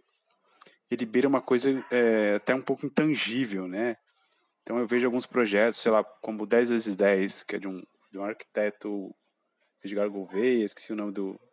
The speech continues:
do, do Instituto Astuto Ela, eu acho,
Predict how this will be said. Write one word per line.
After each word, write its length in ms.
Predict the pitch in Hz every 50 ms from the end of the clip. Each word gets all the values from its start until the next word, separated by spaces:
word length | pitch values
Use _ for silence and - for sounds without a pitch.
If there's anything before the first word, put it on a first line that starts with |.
| _ -
do, 320 | 90 90 90 92 87 - _ _ _ _ _ _ _ _ _ - - - - - - _ _ - - _ - - - - - - - - _ _ -
do 60 | 107
Instituto 340 | - - - - 110 - 95
Astuto 400 | 90 - - 107 - - 92 87
Ela, 200 | 92 101 95 85
eu 120 | 80 90
acho, 260 | 92 90 - - -